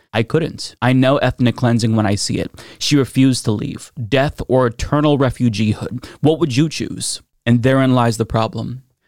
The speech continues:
Rather than using his influence to coordinate a call for an immediate ceasefire by the entire international community, the Biden administration is essentially giving Israel carte blanche to level Gaza. And I need you to understand the United States government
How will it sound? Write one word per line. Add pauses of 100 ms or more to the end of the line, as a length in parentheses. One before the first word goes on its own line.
(220)
Rather
than
using
his
influence
to
coordinate
a
call
for
an
immediate
ceasefire
by
the
entire
international
community, (320)
the
Biden
administration
is
essentially
giving
Israel
carte
blanche
to
level
Gaza. (500)
And
I
need
you
to
understand
the
United
States
government